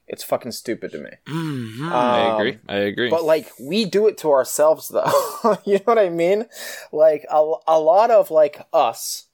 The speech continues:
Speaker 1: a lot of our people are awkward as fuck. Um, and we do weird-ass shit, and, and it kind of, like, hurts the way we look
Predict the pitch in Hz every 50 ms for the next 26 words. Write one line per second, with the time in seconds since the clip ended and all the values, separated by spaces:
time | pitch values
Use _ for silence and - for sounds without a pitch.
0 | _ _ - 139 156 175 180 170 143 135 - 147 156 175 185 165 - - 123 113
1 | - 120 117 123 135 151 _ _ _ _ _ _ - 147 147 - 156 156 151 -
2 | - 156 139 120 - - - - 143 117 - _ - - _ _ _ _ _ _
3 | _ _ _ _ _ - 127 131 131 127 127 127 123 123 123 120 113 - 147 151
4 | 143 120 147 160 160 139 127 143 143 147 135 131 127 123 - - - - 175 196
5 | - - 120 127 123 123 127 123 - - 139 143 147 139 127 127 131 127 - -
6 | - - _ _ - - - - 156 151 147 - - - - - - _ _ _
7 | - 143 127 127 127 127 120 110 123 120 120 113 113 - 127 147 180 156 - -
8 | _ - -